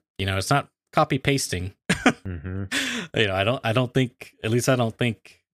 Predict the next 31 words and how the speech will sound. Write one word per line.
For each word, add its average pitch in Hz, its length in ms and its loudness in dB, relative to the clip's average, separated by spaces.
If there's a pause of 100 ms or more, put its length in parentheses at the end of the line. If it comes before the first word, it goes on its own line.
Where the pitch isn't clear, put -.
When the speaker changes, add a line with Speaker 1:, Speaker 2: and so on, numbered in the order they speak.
(160)
Speaker 1:
you 117 100 -4
can 110 160 0
do 113 200 2
that 101 240 0
with, 95 340 -4 (420)
you, 117 180 0
maybe 135 360 4
some 120 720 2 (800)
stuff - 300 -2
you 101 100 -2
can 98 140 -4
do 92 140 -2
that 87 160 -2
with, 95 240 -4
but, 95 160 -4
and, 82 400 -6
and 135 220 2
nonetheless, 113 580 0
I - 40 -6
mean, 95 120 -4
it's 101 160 -2
a 120 60 2
new 117 200 2
language 113 380 2
as 95 160 -2
well. 104 340 2
Like, 113 140 2
I 104 60 -4
think 110 200 -4
this - 200 -4
is 98 380 -2